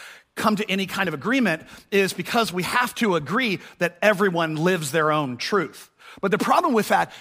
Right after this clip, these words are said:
is that if you live your own truth and it conflicts with someone else's truth, how do you ever solve that problem? It used to be that the problem was the truth is out here. I'm gonna try to be patient with you as you're patient with me, and we're gonna try to figure out what this truth is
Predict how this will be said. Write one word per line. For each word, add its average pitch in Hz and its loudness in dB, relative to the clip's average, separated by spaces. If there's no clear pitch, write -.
is 214 -2
that 185 -2
if 196 -4
you 208 -2
live 277 0
your 233 2
own 185 0
truth 196 -2
and 190 -4
it 180 -8
conflicts 226 -2
with 175 -4
someone 185 0
else's 254 -2
truth, 165 -4
how 285 -2
do 370 2
you 359 2
ever 277 0
solve 254 0
that 226 2
problem? 160 -4
It 185 -4
used 277 0
to 233 -4
be 196 0
that 170 -4
the 160 -8
problem 214 0
was 160 2
the 151 -8
truth 285 -2
is 185 -2
out 165 0
here. 180 0
I'm 202 2
gonna 285 0
try 233 -2
to 202 0
be 185 -4
patient 190 -4
with 165 -4
you 175 0
as 135 -4
you're 185 2
patient 190 -4
with 156 -4
me, 170 -4
and 147 -4
we're 233 -4
gonna 247 -4
try 165 -2
to 139 -2
figure 147 -2
out 135 0
what 139 -2
this 131 -14
truth 123 -8
is 131 -8